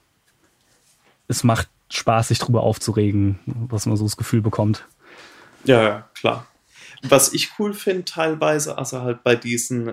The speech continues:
Speaker 2: äh, bei diesen Remastern, jetzt halt nicht, nicht aus dem Rap-Bereich, äh, sondern aus, die sind ja pfiffig, die machen das zwar auch alles analog, aber zwischendurch zweigen sie halt so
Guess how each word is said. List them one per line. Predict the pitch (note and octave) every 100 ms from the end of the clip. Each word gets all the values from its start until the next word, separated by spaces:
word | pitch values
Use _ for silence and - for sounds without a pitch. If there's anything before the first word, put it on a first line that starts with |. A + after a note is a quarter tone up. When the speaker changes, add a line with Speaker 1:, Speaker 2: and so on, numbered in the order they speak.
| -
Speaker 2:
äh, | A#2 A2 A2+ A#2 - _ _ _ _ -
bei | B2
diesen | A#2 A#2+ A#2+ B2+ A2
Remastern, | A2+ A#2+ B2 A#2+ A#2+ - B2+ A#2+ A#2 A#2 A#2 - - - - - - _
jetzt | - -
halt | C3 -
nicht, | A#2 C3 B2
nicht | A#2 A#2 -
aus | A#2+ -
dem | A#2
Rap-Bereich, | A2+ B2 - C#3 C3+ C#3 C#3 - - -
äh, | B2+ A#2+ A#2
sondern | A2 B2+ A#2+ A#2
aus, | - - - - _ _ _ - -
die | C3+
sind | B2 D#3+ E3
ja | C3
pfiffig, | - F3 - A#2+
die | -
machen | C3+ D3 F3
das | C#3 -
zwar | - C3+
auch | C3+ C3 -
alles | C3+ C#3 C#3 -
analog, | C3 A#2+ A#2 C3+ G3 -
aber | - C3 -
zwischendurch | - C#3 D3+ C3 C#3+ D3 -
zweigen | - C3 C#3 D3+ C#3+
sie | C#3+ C3
halt | B2+ B2+
so | C3+